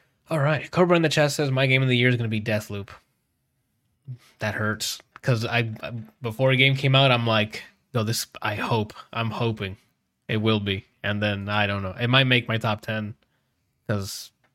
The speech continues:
by el-, by elimination, 'cause there's not that many games that I played that came out this year, but we'll see.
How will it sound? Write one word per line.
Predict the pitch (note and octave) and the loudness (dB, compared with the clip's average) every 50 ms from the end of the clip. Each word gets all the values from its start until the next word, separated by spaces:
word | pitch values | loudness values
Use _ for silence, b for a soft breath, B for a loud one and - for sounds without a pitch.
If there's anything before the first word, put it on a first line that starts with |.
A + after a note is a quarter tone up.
| _ _ _ _ _ _ _ _ _ C3 A2+ | _ _ _ _ _ _ _ _ _ -4 0
by | A2 G#2+ G#2+ G#2 G2+ G2 G2 F#2+ - | 2 2 2 2 0 -2 -4 -8 -8
el-, | G#2 A2 A2 A2 A2 _ _ - | -6 -6 -6 -6 -8 _ _ -6
by | G#2+ G#2 G2+ | -4 -2 -2
elimination, | G#2 G#2+ G#2+ G#2 G2+ G#2 G#2 G#2 - A#2 A2 | 0 -2 -2 -2 -2 -2 -2 -2 -4 -4 -6
'cause | A2 - G2 | -6 -6 -8
there's | G2 F#2+ | -6 -6
not | G2+ G2+ G2 G2 - _ - | -6 -6 -8 -8 -10 _ -14
that | A#2+ G#2+ G#2 G#2 | -10 -6 -6 -6
many | G#2 G#2 G2+ G2+ | -6 -6 -6 -6
games | G2+ G#2 G#2 G2+ - | -6 -6 -8 -8 -8
that | G#2 G2+ | -8 -8
I | |
played | G2 - A#2+ G#2+ G#2 | -6 -6 -4 -6 -4
that | G2+ F#2+ - | -6 -8 -10
came | - G#2+ | -10 -10
out | G#2 G#2 | -8 -8
this | A2 - - | -8 -8 -8
year, | B2 A#2+ B2 - _ | -8 -8 -10 -12 _
but | - G#2+ G2+ G2 - - _ _ _ _ _ _ _ _ _ _ _ _ _ | -16 -14 -12 -12 -14 -16 _ _ _ _ _ _ _ _ _ _ _ _ _
we'll | - G#2 G2 | -10 -8 -8
see. | - F#2 A2 | -8 -10 -12